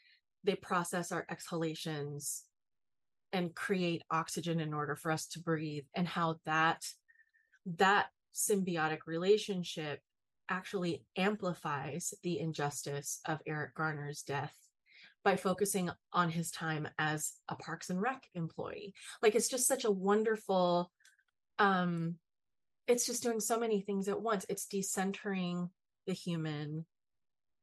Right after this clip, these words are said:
uh, and, and, and taking this broader view. It's, it's, uh, reframing Black life as part of all life, as vital to all life. Um,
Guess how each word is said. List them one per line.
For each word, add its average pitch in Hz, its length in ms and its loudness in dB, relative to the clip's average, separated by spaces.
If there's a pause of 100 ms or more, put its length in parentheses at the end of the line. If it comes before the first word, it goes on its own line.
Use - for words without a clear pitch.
(220)
uh, 170 400 4 (180)
and, 190 260 2
and, 190 220 2 (200)
and 196 140 4
taking 202 320 -2
this 180 220 -2
broader 170 480 0
view. 151 600 -4 (120)
It's, - 400 -2
it's, - 600 2 (120)
uh, 165 400 -2 (1800)
reframing 208 920 2
Black 170 360 0
life 175 440 -4
as 175 220 -4
part - 460 0
of 170 280 -2 (180)
all 175 300 0
life, 269 260 -4 (100)
as 175 220 -4
vital 165 520 -2
to - 120 -2
all 233 220 0
life. 262 320 -6 (640)
Um, 165 500 6